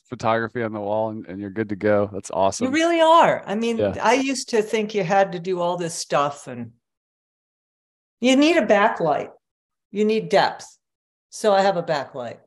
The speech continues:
Speaker 2: and it's woo-woo. It's a
Speaker 1: Which is like
Speaker 2: woo-woo.
Speaker 1: a salt crystal or something? What is that?
Speaker 2: Yeah, it's a selenite crystal that I have a, an ikea light in the bottom of it.
Speaker 1: Nice. Nice.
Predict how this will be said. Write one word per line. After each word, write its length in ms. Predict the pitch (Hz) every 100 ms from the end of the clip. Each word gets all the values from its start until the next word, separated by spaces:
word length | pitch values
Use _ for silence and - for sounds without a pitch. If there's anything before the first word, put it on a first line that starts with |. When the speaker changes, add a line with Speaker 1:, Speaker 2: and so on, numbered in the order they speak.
| _ _ _
Speaker 2:
and 180 | 196 202
it's 160 | 190 196
woo-woo. 540 | 214 214 165 113 117
It's 180 | 135 -
a 220 | 139 139 - _ _
Speaker 1:
Which 140 | 120
is 100 | 131
like 140 | 131 123
Speaker 2:
woo-woo. 80 | 110
Speaker 1:
a 40 |
salt 320 | - 131 135
crystal 360 | - 147 - 143
or 140 | 143
something? 460 | - 143 - 147 143
What 120 | 131
is 140 | 123
that? 240 | 113 98 -
Speaker 2:
Yeah, 460 | 320 285 175 139 -
it's 180 | 196 220
a 80 | 240
selenite 640 | - 254 240 247 220 180
crystal 500 | - 190 - 175 160 165
that 180 | 175 165
I 80 |
have 280 | 170 180 165
a, 300 | 147 143 156 170
an 160 | 165
ikea 520 | 165 160 - 202 170
light 360 | 156 160 160 139
in 60 | 143
the 80 |
bottom 420 | 127 143 135 135 123
of 160 | 117
it. 160 | 110 - _ _ _ _ _ 104
Speaker 1:
Nice. 540 | 110 117 85 - - - - - -
Nice. 480 | 92 78 80 -